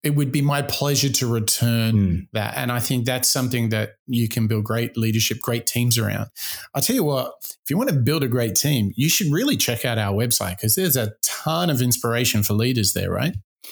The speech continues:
Speaker 2: Yeah, that's right. Moonshots dot I O not only is our store face where you can go and buy that amazing J F K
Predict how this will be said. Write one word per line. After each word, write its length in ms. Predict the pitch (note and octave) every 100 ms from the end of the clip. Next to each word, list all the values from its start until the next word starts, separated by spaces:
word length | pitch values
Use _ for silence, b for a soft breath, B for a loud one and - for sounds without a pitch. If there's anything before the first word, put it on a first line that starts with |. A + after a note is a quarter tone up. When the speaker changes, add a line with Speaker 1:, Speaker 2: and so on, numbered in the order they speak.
| B
Speaker 2:
Yeah, 180 | D#3 E3+
that's 260 | C3+ B2+ -
right. 360 | C3+ C3 A2
Moonshots 840 | B2 C3+ E3+ F3+ - D#3 - - A#2
dot 200 | A#2+ -
I 240 | A#2 A2
O 220 | G#2+ G#2+
not 280 | G#2+ A#2 B2+ -
only 440 | C3+ C#3 C3 A#2+ G#2+
is 340 | A2+ G#2+ G#2 - B B B -
our 320 | G2+ G2+ G2+
store 640 | - - - B2 A2+ A2
face 440 | G#2 - G#2 G2 -
where 120 | G#2+
you 140 | G#2+
can 200 | G#2+ G#2
go 160 | G2+ G2
and 220 | F#2+ F2+
buy 380 | - G#2+ G#2+ G#2
that 180 | G2 F#2
amazing 680 | F2+ F#2+ G#2+ A2 G2 G2+ F2
J 220 | G#2 G2
F 140 | G2
K 340 | - G2+ F#2